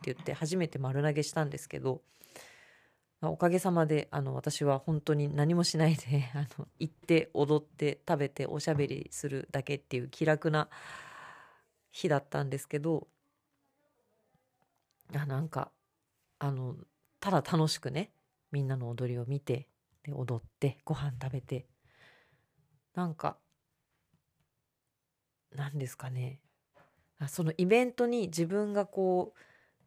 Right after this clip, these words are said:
企画や運営側じゃなくて参加してるっていうこと自体もめちゃくちゃ久しぶりだったし、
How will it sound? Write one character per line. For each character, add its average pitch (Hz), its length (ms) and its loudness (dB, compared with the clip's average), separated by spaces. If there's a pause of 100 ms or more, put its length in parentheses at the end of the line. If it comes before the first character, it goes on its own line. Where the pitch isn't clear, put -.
(200)
企 - 280 -4
画 226 60 4
や 220 140 8
運 214 240 4
営 220 120 6
側 208 220 8
じ 208 100 4
ゃ 196 40 4
な 214 160 4
く - 140 -10
て - 180 2
参 160 280 2
加 160 120 2
し - 80 -4
て 165 100 2
る 160 100 2
っ 160 40 -2
て - 200 -2
い - 40 4
う 147 40 0
こ 156 140 -2
と 165 100 2
自 156 120 2
体 151 200 4
も 135 120 -2
め 135 300 2
ち - 60 0
ゃ 156 60 2
く - 60 -14
ち - 80 -6
ゃ - 40 -4
久 - 140 -6
し 151 100 -6
ぶ 156 80 0
り 151 80 2
だ 151 80 6
っ 147 100 0
た 143 100 -8
し、 196 460 0